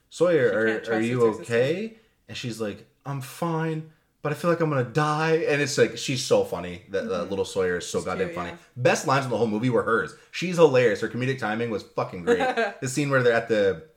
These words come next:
Speaker 1: the sleepover and the dad's talking to the older sister and she just randomly throws cheese in his face. Like, s-, like
Speaker 2: <laughs>
Speaker 1: shredded cheese. Thought that shit was
Speaker 2: Uh-huh.
Speaker 1: hilarious. But back to my point. She's hiding under the blanket. And instead of, like, the creature,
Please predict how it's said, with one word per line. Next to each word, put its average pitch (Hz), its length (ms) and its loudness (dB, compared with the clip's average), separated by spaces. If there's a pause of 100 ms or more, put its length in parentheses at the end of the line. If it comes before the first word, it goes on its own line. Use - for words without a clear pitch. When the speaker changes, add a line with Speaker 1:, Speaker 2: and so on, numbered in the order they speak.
(140)
Speaker 1:
the 117 100 -4
sleepover 95 520 -2 (260)
and 113 140 -6
the 107 40 -4
dad's 104 260 -4
talking 107 340 -4
to 95 60 -10
the 95 60 -4
older 92 200 0
sister 98 260 -8
and 87 100 -8
she 104 100 -10
just 98 180 -12
randomly 98 320 -4
throws 98 300 -8
cheese 92 360 -10
in 110 80 -2
his 107 140 -6
face. 117 440 -4 (400)
Like, 107 120 -2
s-, - 180 -10
like 208 180 -2
Speaker 2:
<laughs> 220 240 -2
Speaker 1:
shredded 117 280 4
cheese. 101 360 -8
Thought 101 140 -4
that 92 160 -6
shit 101 100 -8
was 85 100 -6
Speaker 2:
Uh-huh. 90 100 -4
Speaker 1:
hilarious. 82 200 -4
But 107 80 -14
back 170 140 0
to 190 80 -4
my 139 60 0
point. 127 260 -2 (300)
She's 127 180 -6
hiding 135 220 0
under 117 100 -4
the 98 80 -8
blanket. 101 460 -10 (420)
And 120 160 -2
instead 110 300 -2
of, 110 160 2
like, 98 300 -2
the 95 80 -10
creature, 107 600 -4